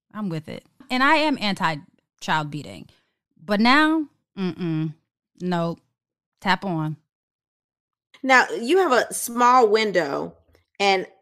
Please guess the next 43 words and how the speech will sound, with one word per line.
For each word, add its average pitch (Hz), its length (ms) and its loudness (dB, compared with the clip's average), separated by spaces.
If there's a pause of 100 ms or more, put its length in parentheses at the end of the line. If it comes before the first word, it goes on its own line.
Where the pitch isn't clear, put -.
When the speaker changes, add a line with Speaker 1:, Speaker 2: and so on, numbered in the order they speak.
Speaker 2:
and 180 340 -4 (420)
these 214 440 -4
kids 254 180 0
have 196 100 2
missed 185 200 -2
the 175 80 -4
window 151 420 -8
because 196 360 -2 (480)
realistically, 277 1000 2 (380)
two 359 240 2
is 311 120 0
too 285 160 -2
young 226 300 0
to 202 60 -2
be 196 140 -2
tapping 208 560 0
or 160 140 -6
beating 175 360 -2
your 156 120 -6
children, 151 460 -4
right? 156 340 -4 (380)
Or 175 40 -12
spanking 226 440 4
your 170 100 2
children. 190 180 -2
Let's 277 100 -4
not 294 120 -4
say 226 120 4
beating. 156 360 0
Let's, 185 240 -8
let's 262 180 0
erase 196 240 0
that 139 140 -6
word. 139 220 -4 (340)
Spanking 262 500 2
your 180 140 0
children. 156 460 -4 (440)
But - 340 4
three 381 380 8
to 339 80 6
five 214 640 4
is 208 160 2
that, 214 220 4